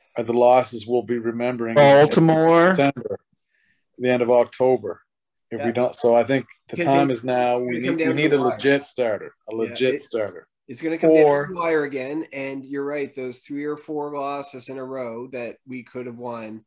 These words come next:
Speaker 3: are gonna come back to haunt us. Here's the thing, too. I do have to say this: with us being Jays fans, we do see, um, a ridiculous amount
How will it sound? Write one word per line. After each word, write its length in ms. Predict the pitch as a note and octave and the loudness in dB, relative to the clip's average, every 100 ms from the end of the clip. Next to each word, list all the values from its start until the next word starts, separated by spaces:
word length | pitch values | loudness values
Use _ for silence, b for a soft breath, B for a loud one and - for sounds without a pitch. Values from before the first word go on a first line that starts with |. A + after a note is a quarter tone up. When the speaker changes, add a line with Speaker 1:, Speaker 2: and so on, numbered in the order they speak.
| _ _ - | _ _ -18
Speaker 3:
are 100 | A#2+ | -14
gonna 140 | B2 | -12
come 180 | A#2 B2+ | -10 -10
back 240 | B2 B2 A#2+ | -8 -10 -14
to 100 | B2+ | -12
haunt 260 | C3 B2+ | -10 -10
us. 160 | A#2+ - b b | -12 -14 b b
Here's 200 | - B3 | -6 -4
the 80 | A#3 | -4
thing, 200 | G#3+ F#3 | -2 -2
too. 180 | D#3+ B2+ | -2 -4
I 80 | C3+ | -4
do 140 | G3+ | 0
have 140 | G#3+ G#3 | 0 -2
to 80 | F#3+ | -6
say 240 | - D3 | -6 -6
this: 320 | A#2+ A2 - | -6 -12 -14
with 260 | - C3 B2+ | -12 -10 -6
us 180 | C#3+ - | -8 -6
being 220 | C#3+ B2 | -10 -8
Jays 320 | B2 B2+ B2 | -8 -8 -10
fans, 380 | C#3+ D3 F#3 - b b b _ _ | -10 -10 -10 -14 b b b _ _
we 260 | D#3 E3 D#3 | -8 -6 -4
do 280 | F3 G3 | -6 -6
see, 640 | F#3 - E3+ D#3 D#3 D3 _ _ _ _ C3+ | -6 -2 -2 -2 -4 -10 _ _ _ _ -6
um, 500 | C3+ B2+ A#2+ A2+ - | -4 -4 -4 -10 -12
a 100 | C3+ | -10
ridiculous 640 | C3 B2+ C#3 C3+ C#3+ B2+ C3+ | -8 -6 -6 -6 -10 -8 -8
amount 340 | C3 B2+ | -8 -8